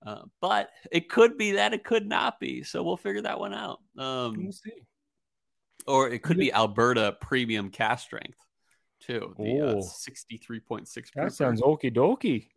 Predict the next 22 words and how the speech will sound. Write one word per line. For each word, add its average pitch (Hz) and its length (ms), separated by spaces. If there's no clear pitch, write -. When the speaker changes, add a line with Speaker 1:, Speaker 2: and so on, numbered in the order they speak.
Speaker 1:
Okie 381 680
dokie, - 420
yeah. 117 420
Um, 127 320
Speaker 2:
All 143 140
right, 170 220
man. 117 300
Speaker 1:
so, - 200
yeah, 180 280
I 123 140
hope, 143 320
uh, 135 140
our 151 140
listeners 151 420
are 131 120
held 139 260
in 139 100
suspense. - 680
I 117 80
had 110 160
a 87 40
hiccup. - 380